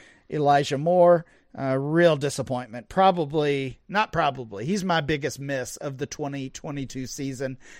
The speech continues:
I thought this guy was primed to be a star.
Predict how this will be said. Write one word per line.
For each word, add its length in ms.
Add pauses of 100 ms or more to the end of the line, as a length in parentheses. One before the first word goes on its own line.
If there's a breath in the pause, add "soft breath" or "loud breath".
I 200
thought 240
this 160
guy 340
was 540
primed 640
to 200
be 160
a 40
star. 640